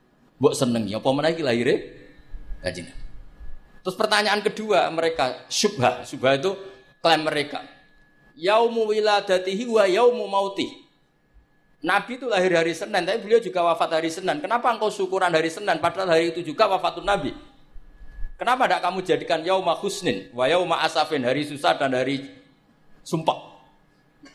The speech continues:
Terus jawabnya Said Muhammad mengutip Dawe Jalaluddin Asyuti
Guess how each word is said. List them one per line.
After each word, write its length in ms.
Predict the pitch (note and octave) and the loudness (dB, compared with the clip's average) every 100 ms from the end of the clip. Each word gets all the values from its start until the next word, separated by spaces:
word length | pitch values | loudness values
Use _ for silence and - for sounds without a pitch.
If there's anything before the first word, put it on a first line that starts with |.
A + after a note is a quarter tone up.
| _ - - - | _ -20 -20 -10
Terus 160 | B2+ B2 | -6 -2
jawabnya 320 | A#2+ A#2 B2 | 0 0 0
Said 240 | B2 A#2 A#2 | 0 -2 -2
Muhammad 560 | A2+ F#2+ A2+ - - | -2 -2 -2 -2 -4
mengutip 480 | A#2+ A#2+ A#2 A#2+ - | -4 -2 0 -2 0
Dawe 200 | A2 A2+ | 0 0
Jalaluddin 560 | A2+ G#2+ A2 A2+ - - | -2 0 0 0 -4 -4
Asyuti 760 | G#2+ - G#2+ G#2+ - F#2+ - | -4 -2 -2 -2 0 0 0